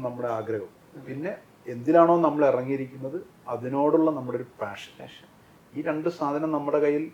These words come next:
Speaker 1: അടിയുറച്ചുണ്ടെങ്കിൽ മാത്രമേ നമുക്ക് എവിടെ നിന്നെങ്കിലും കയറി വരാൻ പറ്റൂ. അതുണ്ടായിരുന്നത് കൊണ്ടാണ് ഞാൻ തോന്നുന്നു എനിക്ക് എല്ലാ, ഉണ്ടായ പല പരാജയങ്ങളിൽ നിന്നും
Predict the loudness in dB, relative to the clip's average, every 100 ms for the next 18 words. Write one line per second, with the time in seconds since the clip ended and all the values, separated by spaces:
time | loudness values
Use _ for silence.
0 | -16 _ _ -10 -2 2 2 2 -4 -4
1 | -2 -2 -2 -4 -4 -10 -4 -4 -2 -4
2 | -2 -2 0 0 0 2 2 4 0 -2
3 | -10 -20 -20 -20 -20 -20 -20 -20 -20 -12
4 | -2 0 6 8 8 8 6 6 4 2
5 | -2 -2 -4 -6 -16 -20 _ -4 -2 -2
6 | -4 -4 -6 -2 -2 -2 -4 -4 2 4
7 | 4 6 6 8 8 4 0 -2 -6 -10